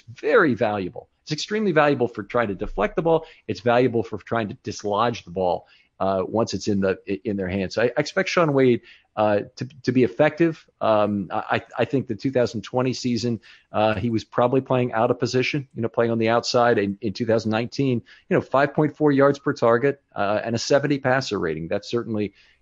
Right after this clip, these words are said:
uh, is the kind of thing I would expect out of a, out of someone coming to the N F L as a real prospect corner. So, I,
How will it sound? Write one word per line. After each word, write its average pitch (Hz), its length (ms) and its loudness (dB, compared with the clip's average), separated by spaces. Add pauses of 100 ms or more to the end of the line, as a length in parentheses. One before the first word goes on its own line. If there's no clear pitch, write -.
(120)
uh, 107 280 0 (180)
is 107 240 -4
the 113 140 2
kind 120 380 2
of 113 220 2
thing 120 380 0
I 117 100 4
would 123 140 4
expect 147 460 0
out 110 100 4
of 104 140 0
a, 107 200 -4
out 101 120 -4
of 101 100 -6
someone 117 300 -2
coming 113 260 -4
to - 20 -10
the 107 100 -4
N 110 80 -2
F 107 120 -6
L 113 160 4
as 107 140 0
a 107 40 0
real 107 280 0 (100)
prospect 110 560 -2
corner. 113 320 -4 (400)
So, 104 260 4
I, 120 240 -2